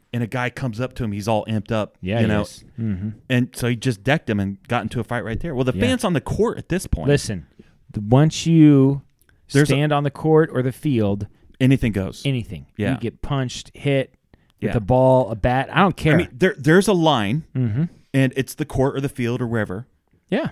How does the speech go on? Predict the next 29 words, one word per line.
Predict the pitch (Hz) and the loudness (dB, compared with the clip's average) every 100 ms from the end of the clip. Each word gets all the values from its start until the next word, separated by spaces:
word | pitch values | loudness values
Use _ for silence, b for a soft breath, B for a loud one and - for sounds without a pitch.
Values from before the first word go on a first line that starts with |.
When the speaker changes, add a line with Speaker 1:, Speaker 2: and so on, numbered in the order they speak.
| - | 2
Speaker 1:
Players | 143 143 165 | 4 4 2
don't | 170 160 | 0 0
go | 156 | 0
in | 180 | 0
the | |
stands, | 180 117 104 120 127 | -2 -4 -4 -4 -4
Speaker 2:
Mm-hmm. | 113 180 - _ _ _ | -4 -6 -10 _ _ _
Speaker 1:
and | 131 123 123 - | 0 0 -2 -6
fans | _ 123 131 - | _ -4 -4 -4
don't | 143 | -2
Speaker 2:
I'm | 143 | 2
Speaker 1:
come | |
Speaker 2:
not | 208 | 4
Speaker 1:
on | 214 | 4
the | |
Speaker 2:
saying | 160 214 196 160 | 2 2 2 0
Speaker 1:
field. | |
Speaker 2:
I | - 143 | 0 2
don't | 156 135 | 4 4
want | 165 170 | 4 4
you | |
to | 135 | 2
run | 120 117 110 | 4 4 2
on | 98 113 | 2 0
the | 107 | 0
field | - 101 98 104 | 0 0 0 -4
like | 110 107 | -6 -4
an | 95 | -4
idiot. | 104 101 127 | -2 -2 -4